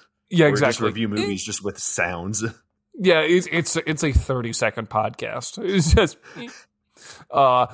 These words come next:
Speaker 1: it's, that, that's, yeah, look out for our TikTok, where we're gonna really break through by just making noises at movies. <laughs> Um,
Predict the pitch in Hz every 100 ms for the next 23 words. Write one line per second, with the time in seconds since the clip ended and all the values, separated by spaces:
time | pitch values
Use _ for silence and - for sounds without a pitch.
0 | - - _ - 170 170 151 147 160 160
1 | 151 156 135 127 107 98 - 139 135 120
2 | 135 113 107 - 147 - 123 98 95 -
3 | - 143 117 123 127 117 131 127 113 160
4 | 165 196 - 180 180 160 120 131 135 151
5 | - 110 113 143 156 131 120 110 110 127
6 | 139 110 107 98 - - - - - -
7 | - - _ - _ - - 135 - 143
8 | 139 143